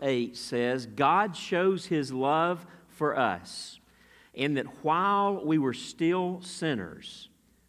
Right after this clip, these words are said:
Christ died for us."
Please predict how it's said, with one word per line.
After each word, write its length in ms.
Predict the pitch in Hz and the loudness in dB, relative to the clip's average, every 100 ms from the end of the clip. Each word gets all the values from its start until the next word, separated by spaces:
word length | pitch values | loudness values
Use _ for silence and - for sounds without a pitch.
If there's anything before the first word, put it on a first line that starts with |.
| _ | _
Christ 800 | - - 139 151 160 160 - - - - | -16 0 2 2 -2 -8 -14 -16 -20 -12
died 580 | 113 120 123 120 123 120 - - - - _ | 0 2 2 0 -2 -6 -16 -20 -20 -20 _
for 180 | 120 - | -8 -6
us." 480 | 92 - - - | -8 -8 -12 -18